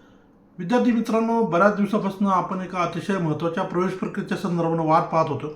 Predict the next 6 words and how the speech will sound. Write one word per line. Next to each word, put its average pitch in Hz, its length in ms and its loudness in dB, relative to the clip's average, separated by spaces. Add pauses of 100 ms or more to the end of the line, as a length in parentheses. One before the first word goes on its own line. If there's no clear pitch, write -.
(760)
ती 240 80 0
म्हणजे 240 240 4
महाराष्ट्रातील 214 720 4
मेडिकलच्या 226 720 4
रजिस्ट्रेशनसाठीचे 202 920 0
ॲडमिशन्स 190 500 0